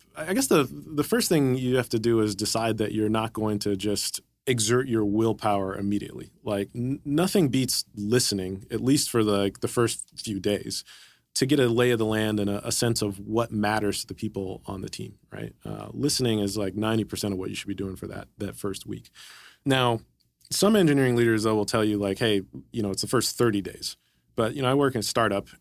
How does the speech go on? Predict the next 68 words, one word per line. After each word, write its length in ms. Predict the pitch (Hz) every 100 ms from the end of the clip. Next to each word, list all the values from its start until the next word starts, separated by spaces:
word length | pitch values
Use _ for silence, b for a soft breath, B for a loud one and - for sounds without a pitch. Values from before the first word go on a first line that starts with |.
| _
Thirty 320 | - - 190 131
days 140 | 127
is 60 | 107
a 40 |
long 360 | 98 113 117 110
time 240 | 113 104
in 60 | 95
a 40 |
startup. 400 | - 104 95 -
<laughs> 320 | 175 143 -
So 240 | - 117 107
you, 160 | 127 143
you 120 | 139
can't, 320 | - 147 131 -
I, 60 | 139
I, 320 | 139 143 135
I 80 | 143
would 160 | 143 123
dispute 460 | 117 - 139 107
that 140 | 110 110
you 100 | 107
should 340 | - 101 110
wait 220 | 113 110
and 80 | 110
do 100 | 101
nothing 280 | 101 101 98
for 100 | 95
thirty 260 | 110 101 95
days. 240 | 101 110
I 80 | 104
think 200 | 104 104
you've 100 | 101
gotta, 300 | 101 98 92 B B B B _
in 100 | 107
a 20 |
startup 340 | 101 135 131 117
environment, 440 | 113 117 113 101
the, 300 | 107 107 117 - _ 120
you 180 | 104
know, 80 | 101
clock's 340 | - 120 110 -
ticking. 320 | 117 - - - B B B
So 360 | - 131 123 -
about 260 | 175 233 208
a 60 |
week, 300 | 143 143 135
I 100 | 120
would 160 | 113 104
say, 200 | 113 110
listen, 520 | 107 131 135 123 117
just 200 | 117 117
make 120 | 117
sure 120 | -
you 40 | 113
understand, 440 | 110 - 113 107
like, 160 | 101 95
what 180 | 113 110
matters 640 | 110 107 104 104 101 -
that 100 | 104
you 60 | 101
should 100 | -
be 60 |
spending 300 | 101 110 104
your 80 | 98
time 280 | - 131 117
on. 120 | 98
You're 120 | 123
gonna 240 | 131 120